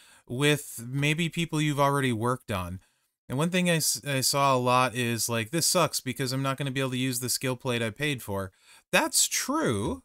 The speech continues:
for this particular Flash feud that there's one of. However, you can use people that you did pay for and did build that you had shelved.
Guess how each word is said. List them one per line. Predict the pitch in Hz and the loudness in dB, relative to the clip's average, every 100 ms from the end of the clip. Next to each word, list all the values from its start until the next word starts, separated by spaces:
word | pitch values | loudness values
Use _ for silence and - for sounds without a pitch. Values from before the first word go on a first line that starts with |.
| _ | _
for | - 160 | -4 -2
this | 156 151 | 0 -2
particular | - 147 160 151 139 135 | -2 -2 -4 -2 -2 -2
Flash | - 151 135 123 | 0 0 2 0
feud | - 135 127 | -2 -2 0
that | 123 120 | 0 -2
there's | 120 113 98 | -2 -2 -2
one | 117 135 104 | -2 -2 -2
of. | 85 87 - _ _ _ | -4 -10 -18 _ _ _
However, | - 165 202 254 127 107 139 _ _ _ - | 2 4 4 2 2 0 -2 _ _ _ -6
you | 135 143 | -4 -2
can | 180 190 196 | 2 4 4
use | 180 170 | 4 2
people | - 165 160 156 147 143 131 110 | 0 -2 0 2 2 2 -2 -4
that | 127 127 | -2 0
you | 120 117 | 0 0
did | 156 254 | 2 0
pay | 165 123 117 | 0 0 0
for | 127 117 120 | 0 0 2
and | 117 120 113 | 0 0 2
did | 175 139 | 0 2
build | 127 123 120 110 | 2 2 2 -2
that | 113 110 | -2 0
you | 110 107 | -2 -2
had | 110 107 101 | 0 0 -2
shelved. | - 139 110 80 90 - | -2 0 0 -2 -10 -16